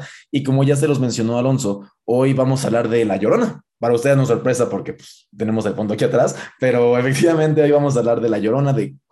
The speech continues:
de cómo surge, de cuál es la historia de La Llorona, qué hace, qué dice, qué quiere y por qué quiere a sus hijos.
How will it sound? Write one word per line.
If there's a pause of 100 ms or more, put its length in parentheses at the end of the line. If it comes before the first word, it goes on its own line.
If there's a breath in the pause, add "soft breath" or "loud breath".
(280 loud breath)
de
cómo
surge,
de
cuál
es
la
historia
de
La
Llorona,
qué
hace,
qué
dice,
qué
quiere
y
por
qué
quiere
a
sus
hijos.